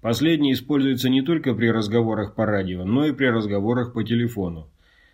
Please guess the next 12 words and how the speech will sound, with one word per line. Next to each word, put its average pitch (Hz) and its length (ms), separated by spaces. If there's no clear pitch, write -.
Открытые 139 680
разговоры 120 540
по 117 100
телеграфу, 117 560
особенно 110 460
по 104 100
телефону, 131 560
категорически 120 880
запрещаются. 107 880
Виновных 127 560
сурово 107 320
наказывать. 85 540